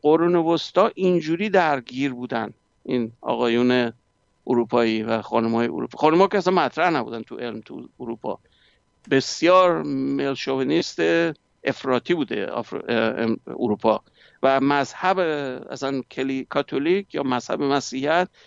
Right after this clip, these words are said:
پایه‌هاش بر اساس ملشوونیسم. اگر نگاه کنین،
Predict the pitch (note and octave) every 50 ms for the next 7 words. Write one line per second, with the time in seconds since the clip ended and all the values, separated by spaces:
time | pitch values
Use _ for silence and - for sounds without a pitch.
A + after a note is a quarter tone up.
0 | _ _ _ _ _ - - E3 D#3 D3+ D3+ D3+ D#3 D#3 F3 G3+ F3+ - - D3+
1 | C#3+ C#3 C3+ - D#3 D#3 - E3+ D3 C#3+ C#3 C3 A#2+ - - C3+ B2+ B2 B2+ C3
2 | C3 A#2+ A2+ A#2 A#2+ B2+ C3+ D3 D3 D3+ C#3+ C#3 C3+ - D3 D3+ E3+ F3 F3